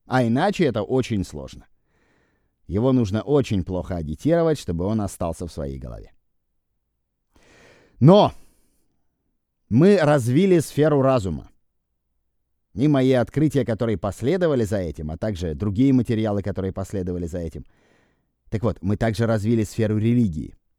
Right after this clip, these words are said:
Мы вступили в нее и в очень значительной степени описали ее и разрешили ее проблемы. У человека раньше было только одно название для этой сферы. Так что мы оказались в любопытном положении.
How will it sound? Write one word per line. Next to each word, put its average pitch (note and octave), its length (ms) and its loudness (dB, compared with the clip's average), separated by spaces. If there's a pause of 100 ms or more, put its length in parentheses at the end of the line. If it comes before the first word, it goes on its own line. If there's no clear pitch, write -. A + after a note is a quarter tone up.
(680)
Мы D3 160 -4
вступили C#3+ 460 0
в B2 80 -2
нее C3 300 2
и A2 140 0
в F2+ 120 -4
очень C#3+ 280 -2
значительной A#2 600 -4
степени A2 380 -4
описали C#3 540 -2
ее F2 280 0
и G#2 160 -4
разрешили A2 560 -2
ее A#2 180 -2
проблемы. F#2 480 -6 (1500)
У D#2 60 -18
человека A2 460 -2
раньше B2+ 280 -2
было G2+ 180 -4
только G#2+ 300 -4
одно A#2 220 0
название G#2+ 540 -2
для E2 140 -6
этой C#2+ 200 -10
сферы. - 320 -12 (640)
Так F#2 140 -2
что - 160 -6
мы G2+ 200 2
оказались F#2 460 -2
в - 40 -10
любопытном G2 560 -2
положении. D#2 560 -10